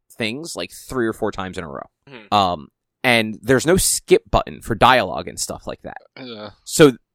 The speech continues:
Speaker 1: the, like, the closest thing they have to a skip is you can hit A to make a single line go a little bit faster. And if you are at a waiting point where you just have to wait for, like, the cop to show up, you can choose, like, you can talk to your wife and say,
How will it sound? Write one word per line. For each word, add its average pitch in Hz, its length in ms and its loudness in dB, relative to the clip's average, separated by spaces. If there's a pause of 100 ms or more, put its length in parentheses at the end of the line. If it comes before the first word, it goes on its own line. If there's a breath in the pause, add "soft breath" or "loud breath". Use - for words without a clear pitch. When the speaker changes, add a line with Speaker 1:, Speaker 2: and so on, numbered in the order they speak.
(240)
Speaker 1:
the, 143 180 4
like, 143 160 2
the 139 100 -4
closest - 560 2
thing 175 140 -6
they 151 120 -4
have 151 180 0
to 127 100 -4
a 117 60 -2
skip - 520 -2
is 107 440 -4
you 120 100 -4
can 120 140 -6
hit - 260 -4 (100)
A 143 240 0
to - 160 -6
make 123 320 -4
a 117 100 -4
single 123 540 -2
line 107 360 -4
go 143 120 2
a 143 60 0
little 147 160 -2
bit - 160 -6
faster. 185 400 -8 (420)
And 120 560 0 (220)
if 131 200 -6
you 139 180 -2
are 127 160 -2
at 139 160 -2
a 120 120 -6
waiting 107 500 -6
point 92 280 -8
where 98 80 -4
you 92 140 -10
just 104 140 -10
have - 80 -16
to 90 300 -4
wait 95 280 -4
for, 123 120 -6
like, 101 140 -6
the 92 60 -16
cop - 300 -6
to - 80 -12
show 147 220 0
up, - 180 0 (340)
you 143 160 2
can 123 180 -4
choose, 120 580 -2
like, 110 180 -4
you 123 60 -4
can 127 120 -8
talk 123 240 0
to - 80 -14
your 127 100 2
wife 113 200 0
and 120 100 -12
say, 104 260 -4